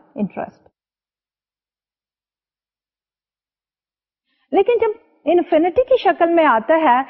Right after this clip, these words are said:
تو it becomes kind of unsolvable، it becomes difficult to find out the value of the common stock۔ تو آج کے ہم لیکچر میں یہ دیکھیں گے کہ through experience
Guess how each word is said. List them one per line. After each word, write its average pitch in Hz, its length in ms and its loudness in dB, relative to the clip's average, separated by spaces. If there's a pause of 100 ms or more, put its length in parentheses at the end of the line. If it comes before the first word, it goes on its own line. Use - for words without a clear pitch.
(180)
تو 330 80 -2
it 339 60 2
becomes 330 460 2 (260)
kind 254 180 2
of 269 300 -2
unsolvable، 214 680 0 (500)
it 226 60 0
becomes 262 560 -2 (140)
difficult 285 460 0
to 247 160 -8 (120)
find 220 240 0
out 226 220 0
the 254 80 0
value 208 320 0
of 208 120 -2 (120)
the 320 60 0 (360)
common 233 200 -2
stock۔ - 320 -8 (460)
تو 294 80 2
آج 349 300 0
کے 440 60 -4
ہم 403 180 0
لیکچر 370 320 0
میں 415 140 0
یہ 403 100 2
دیکھیں 330 420 0
گے 269 180 2
کہ 330 140 -2
through 381 340 0
experience 262 600 0